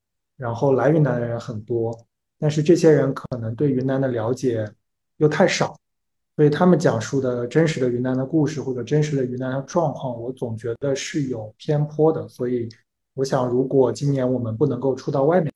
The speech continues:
的话，可能我们会在云南整个省内，在它的几个产区里面去做一次这样的巡回。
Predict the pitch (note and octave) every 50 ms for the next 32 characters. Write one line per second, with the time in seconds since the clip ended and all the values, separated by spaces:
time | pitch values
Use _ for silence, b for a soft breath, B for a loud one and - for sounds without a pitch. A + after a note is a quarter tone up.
0 | A#2+ A#2 - - A#2+ A2+ A2 - A2+ A2+ A2+ B2 B2 A#2 A2 A2 B2 C3+ C3 -
1 | C3 B2 A#2+ A#2 A#2+ B2+ A#2 A2+ A2+ A#2 - _ _ _ _ _ - A#2+ A2+ C#3+
2 | D3 - - G#2+ G2+ A#2 D3+ D3 A2 - - _ _ - C3+ - - - D3 D3+
3 | D3 D3+ D3+ A#2+ A#2 C3 B2+ - - A#2 G#2 G#2 - - E3 E3 C3 A2+ G#2+ G#2+
4 | - - A#2 - C3 A#2 A2+ A2+ A2 - A2+ A#2+ B2+ B2 A#2 A2 G#2+ - - A2+
5 | A2+ A2+ A2+ A2+ G2+